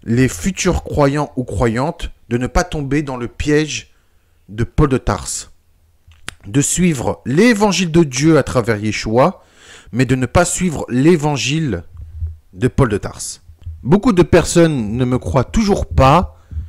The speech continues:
lorsque je dis que Paul a prêché son propre évangile. Beaucoup m'accusent d'être un menteur, un usurpateur, alors que nous savons très bien que moi, je prouve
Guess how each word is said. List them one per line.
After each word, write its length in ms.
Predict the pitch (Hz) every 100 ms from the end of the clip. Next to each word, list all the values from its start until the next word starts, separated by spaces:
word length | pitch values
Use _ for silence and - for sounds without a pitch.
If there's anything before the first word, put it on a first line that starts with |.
| - - -
lorsque 420 | 131 - 127 131
je 160 | 120
dis 240 | 117 135 143
que 100 | 113
Paul 480 | - - 135 117 -
a 100 | 107
prêché 400 | - 120 107 113
son 220 | - 98
propre 280 | 92 170 -
évangile. 680 | 120 104 92 85 143 143 82 - 80 - - _ 101
Beaucoup 360 | 156 226 233
m'accusent 680 | 190 160 - 165 143 110 90
d'être 520 | 120 123 - 107 87 - _
un 140 | 104 107
menteur, 680 | 131 139 - 143 180 165 - _ 101
un 120 | 107
usurpateur, 840 | 131 123 - 113 - 123 175 - - _ _ - -
alors 340 | 110 120 151
que 300 | - 131 147
nous 160 | 143 107
savons 240 | 110 101
très 180 | 98 113
bien 300 | 98 120 147
que 180 | - 120
moi, 540 | 104 110 135 156 156 _ _ _ _ - - -
je 220 | 80 120
prouve 680 | - 117 190 180 120 90